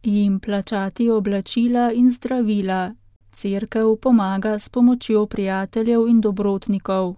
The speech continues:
medtem ko vlada po škofovih besedah misli samo na gradnjo cest in mostov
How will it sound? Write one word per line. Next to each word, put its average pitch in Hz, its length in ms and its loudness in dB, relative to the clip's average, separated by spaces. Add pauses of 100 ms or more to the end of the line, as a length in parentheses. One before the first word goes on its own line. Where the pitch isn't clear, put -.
medtem 196 640 -2
ko 202 180 -4
vlada 202 600 -4
po 202 140 -6
škofovih 190 720 -6
besedah 214 760 -4
misli 226 500 2
samo 220 340 0
na 233 140 6
gradnjo 196 520 -2
cest 220 440 -6
in 208 140 2
mostov 208 640 -4